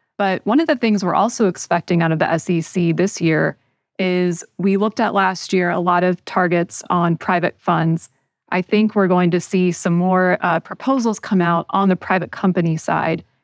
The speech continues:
And this could be, you know, expanding the amount of information that's included on a Form D when a private company is going through a financing round or making changes to the shareholder record count, which that is something positive that was put in place from the jobs Act, which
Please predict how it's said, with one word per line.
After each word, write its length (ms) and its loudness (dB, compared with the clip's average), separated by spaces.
And 320 0
this 160 -2
could 200 -4
be, 440 0
you 140 0
know, 220 0
expanding 680 0
the 140 2
amount 260 2
of 80 -2
information 840 0
that's 360 -2
included 500 -2
on 140 0
a 40 -2
Form 460 0
D 380 -2
when 340 0
a 120 -2
private 360 -4
company 300 -2
is 100 -2
going 260 0
through 160 -2
a 60 -2
financing 580 -2
round 400 -2
or 240 2
making 380 0
changes 560 -2
to 320 0
the 100 0
shareholder 640 0
record 420 -2
count, 400 -4
which 360 -2
that 160 0
is 100 -2
something 320 0
positive 540 -2
that 160 -2
was 120 -6
put 200 0
in 100 0
place 300 -2
from 160 0
the 80 0
jobs 340 0
Act, 300 0
which 320 -4